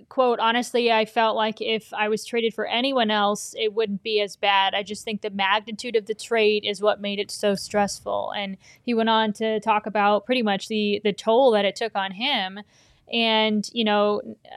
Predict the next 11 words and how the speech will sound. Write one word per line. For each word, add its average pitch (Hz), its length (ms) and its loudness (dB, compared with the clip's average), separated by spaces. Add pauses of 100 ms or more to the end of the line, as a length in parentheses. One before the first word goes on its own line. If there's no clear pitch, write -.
(800)
I 220 100 0
mean, 220 220 0
obviously 240 420 2
he's 202 120 -4
no 226 100 -2
longer 220 280 0
a 208 40 -2
Cardinal, 226 360 0
so, 202 500 -2 (300)
you 214 140 -6
know, 190 240 -6